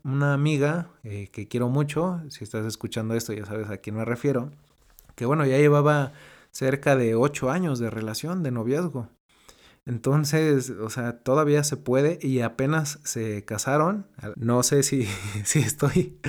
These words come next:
facultado o capacitado para poder dar esta información. Discúlpame si no era así, por eso no, no revelo tu identidad.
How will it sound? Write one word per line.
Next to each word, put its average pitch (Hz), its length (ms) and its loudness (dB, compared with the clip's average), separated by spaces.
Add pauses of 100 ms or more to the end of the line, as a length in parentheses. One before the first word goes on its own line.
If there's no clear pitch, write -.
(280)
facultado 139 760 4
o 117 100 0
capacitado 117 640 -2
para 98 220 -4
poder 107 420 -2
dar 113 200 0
esta 120 200 -2
información. 107 720 -6
Discúlpame 117 640 -2
si 104 140 -8
no 104 100 -4
era 110 120 -2
así, 135 240 -4
por 98 200 -8
eso 98 160 -6
no, 101 240 -6
no 98 300 -8
revelo 95 340 -6
tu - 120 -10
identidad. 120 560 -2